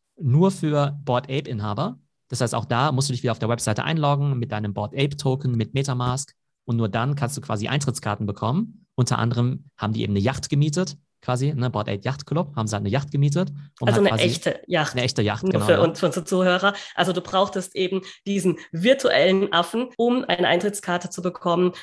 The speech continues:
Speaker 2: für diese In-Real-Life-Party.
Speaker 1: Genau, ja. Es war jetzt keine Yachtfahrt in
Speaker 2: <laughs>
Speaker 1: Decentraland oder so, hätte ja auch sein können.
Speaker 2: Ja,
Speaker 1: Sondern
Speaker 2: da war
Speaker 1: es
Speaker 2: jetzt auch gerade eine große virtuelle viertägige Party.
Speaker 1: gibt sozusagen online und offline, aber in dem Fall war's halt wirklich in New York. Das ist halt diese sogenannte Utility, dass man halt sagt, hey, wenn du diesen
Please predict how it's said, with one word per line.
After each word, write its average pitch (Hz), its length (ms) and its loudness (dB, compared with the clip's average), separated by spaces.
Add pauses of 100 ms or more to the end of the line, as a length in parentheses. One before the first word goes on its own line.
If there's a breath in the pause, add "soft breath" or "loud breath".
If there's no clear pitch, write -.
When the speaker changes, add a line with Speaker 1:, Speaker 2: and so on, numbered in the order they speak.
Speaker 2:
für 208 220 4
diese 190 580 -4
In-Real-Life-Party. 170 1200 0 (380)
Speaker 1:
Genau, 127 220 4
ja. 104 160 2
Es - 100 -2
war 110 60 2
jetzt 104 120 -2
keine 107 140 0
Yachtfahrt 113 440 0
in 110 140 0
Speaker 2:
<laughs> - 20 -6
Speaker 1:
Decentraland 127 560 -2
oder 123 100 -4
so, 131 140 -2
hätte 107 180 -4
ja 107 60 -4
auch 120 100 -8
sein 135 160 -4
können. 156 220 -8
Speaker 2:
Ja, - 180 -12
Speaker 1:
Sondern 123 180 6
Speaker 2:
da 196 60 8
war 196 80 8
Speaker 1:
es 196 60 8
Speaker 2:
jetzt 196 140 6
auch 240 140 6
gerade 214 220 4
eine 190 100 2
große 185 280 4
virtuelle 170 340 2
viertägige 170 640 -4
Party. - 440 -6 (120)
Speaker 1:
gibt - 120 -10
sozusagen 104 300 -4
online 123 400 4
und 104 100 0
offline, 143 460 0
aber 117 140 -4
in 110 80 0
dem 110 80 -2
Fall 113 120 -2
war's 107 140 -2
halt 104 120 -2
wirklich 131 220 -4
in 117 160 -4
New 104 60 -2
York. 123 340 -2 (120)
Das 117 100 0
ist 120 80 -2
halt 110 140 0
diese 110 140 -4
sogenannte 107 380 -2
Utility, 143 600 0
dass 127 160 0
man 113 120 -2
halt 107 160 -2
sagt, 107 300 -4
hey, 117 300 0
wenn 107 100 -2
du 110 80 -2
diesen 101 500 -4